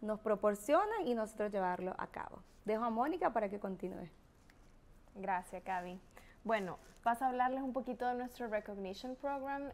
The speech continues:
Speaker 2: Eh, creemos nosotros, como mencionaba Gaby, firmemente en Aplaudo, las personas son lo más importante y justamente,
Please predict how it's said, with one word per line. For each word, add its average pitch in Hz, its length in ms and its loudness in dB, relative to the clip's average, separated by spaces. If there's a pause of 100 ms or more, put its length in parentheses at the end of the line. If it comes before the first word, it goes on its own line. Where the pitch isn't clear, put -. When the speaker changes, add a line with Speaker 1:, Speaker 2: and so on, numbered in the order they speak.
Speaker 2:
Eh, 202 500 -4
creemos 220 380 -2
nosotros, 247 480 -6
como 208 220 -4
mencionaba 190 560 -2
Gaby, 233 280 2 (460)
firmemente 240 520 0
en 240 80 0
Aplaudo, 233 540 2
las 214 160 -2
personas 202 380 -6
son 220 160 -4
lo 220 80 -4
más 214 300 -4
importante 226 720 -4
y 233 80 -6
justamente, 226 800 -6